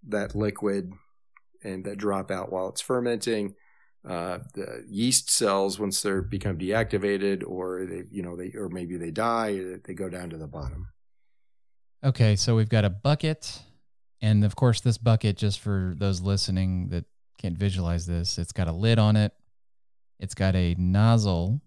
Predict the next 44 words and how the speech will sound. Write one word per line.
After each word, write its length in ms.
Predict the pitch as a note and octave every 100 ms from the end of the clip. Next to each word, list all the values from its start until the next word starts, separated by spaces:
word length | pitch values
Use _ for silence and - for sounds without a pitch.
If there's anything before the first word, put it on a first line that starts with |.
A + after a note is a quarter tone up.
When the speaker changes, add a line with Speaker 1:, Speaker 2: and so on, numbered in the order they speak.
| -
Speaker 2:
or 160 | F#2
a, 300 | F2+ E2 E2
um, 400 | E2 D#2+ D#2 D#2
spigot 500 | - - - F#2 F2+ -
on 120 | - F2
the 80 |
side. 640 | E2+ - G#2 E2+ D#2+ E2+ C#3 - _ _ _ _ _
Speaker 1:
So 240 | - C3
for 240 | - C#3+ B2
reference, 560 | D3 D3+ A#2+ G#2+ -
if 220 | - A#2+ C3
you 80 |
go 140 | B2+ D3
to, 380 | A#2 A2 G#2 G2 -
you 60 | G#2
know, 80 |
your, 300 | G2 F#2+ F#2+ -
your 120 | G2
big 220 | G2 G#2
box, 400 | G#2 F#2 - -
uh, 140 | G#2 F#2+
like 160 | G2
Home 180 | B2 B2
Depot 420 | A#2 G#2+ A2+ G#2
or 120 | G2+
Lowe's, 560 | F#2+ G#2 G#2+ A2 G2 - - - - _ _ _
you 80 | -
know, 100 | G2+
they'll 140 | G2
sell 440 | G2+ A#2+ G2+ G2 G2+
you 200 | G#2 G2
an 160 | F#2
orange 440 | F#2+ G#2 G2+ G2+ G2
or 140 | F#2+
a, 120 | F#2 F2+ - _ - - -
you 100 | -
know, 220 | F#2 F#2+ -
a 60 | F2+
blue 340 | F#2+ A2 G#2+
bucket 440 | F#2+ F#2+ - F#2+ -
for 300 | G2 F#2 F#2+
that. 240 | G2+ G2+
Those 220 | - D3
are, 100 | C#3